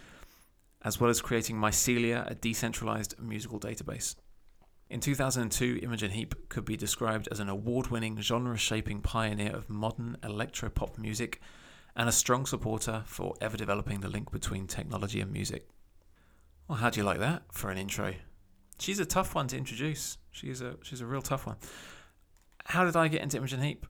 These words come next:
Or how did I first hear of her? I inherited a bunch of music on my iPod in about, I reckon it must have been about two thousand eight, something like that.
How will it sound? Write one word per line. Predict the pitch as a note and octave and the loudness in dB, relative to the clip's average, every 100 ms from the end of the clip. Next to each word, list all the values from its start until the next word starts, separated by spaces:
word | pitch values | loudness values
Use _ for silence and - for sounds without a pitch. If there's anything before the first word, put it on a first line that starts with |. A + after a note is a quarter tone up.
| - | -8
Or | A2+ G#2 | -4 2
how | G#2 | 2
did | F#2+ | 2
I | |
first | F#2+ G#2 - | 0 -2 -2
hear | A2 A2+ | 0 0
of | A2+ | 0
her? | B2 - | 0 4
I | D3+ E3+ | 4 4
inherited | D#3+ C3+ D#3+ D3+ C#3 A#2 | 2 2 2 2 0 2
a | |
bunch | B2 A#2 A2 | 2 2 0
of | |
music | A2+ A2+ G#2 G2 - - | 2 2 0 -2 -8 0
on | G#2+ G#2+ | 0 2
my | G2+ G2 - - | 0 0 -4 0
iPod | A#2 A#2+ A#2 - - - - - - - - - | 2 2 0 -4 -4 -6 -10 -16 -18 -18 -18 -6
in | A2 G2+ | -2 -2
about, | G2 - - - A2 G#2 G2+ - - - - - - - | -4 -10 -14 -2 0 0 -2 -6 -16 -16 -16 -16 -18 -16
I | - B2 | -6 -2
reckon | A2+ G#2+ | -2 -2
it | G2+ | -4
must | A2 - - | -2 -2 -2
have | F2+ - - - | -8 -12 -14 -4
been | G#2 | -2
about | G2 F#2+ - | 0 -2 -2
two | A2 | -4
thousand | G#2+ G#2+ G2+ - | -4 -4 -6 -4
eight, | A2+ A#2+ - - - - - - - - - | -4 -4 -6 -8 -10 -20 -20 -20 -20 -20 -12
something | - C#3+ C3 | -10 -8 -8
like | B2 C3 | -8 -10
that. | B2 B2 | -8 -8